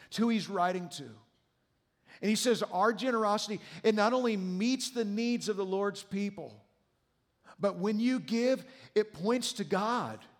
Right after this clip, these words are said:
that people are thanking God for them." This is the difference sometimes between charity and giving to God.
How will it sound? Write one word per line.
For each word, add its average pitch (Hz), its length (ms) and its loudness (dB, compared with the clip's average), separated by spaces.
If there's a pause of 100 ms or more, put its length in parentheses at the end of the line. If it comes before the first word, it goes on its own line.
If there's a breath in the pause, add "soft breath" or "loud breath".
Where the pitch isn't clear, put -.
(540 loud breath)
that 233 160 4
people 240 320 0
are 214 80 2
thanking 240 680 -4
God 202 460 -2 (260 loud breath)
for 190 100 -4
them." 156 280 -2
This 254 240 2
is 269 120 -6
the 226 100 -6
difference 185 760 -8 (1200 soft breath)
sometimes 151 1040 -8 (720 soft breath)
between 190 520 -6 (260 loud breath)
charity 160 600 -6 (380 soft breath)
and 170 180 -8
giving 143 240 -6
to 185 100 -14
God. 175 360 -12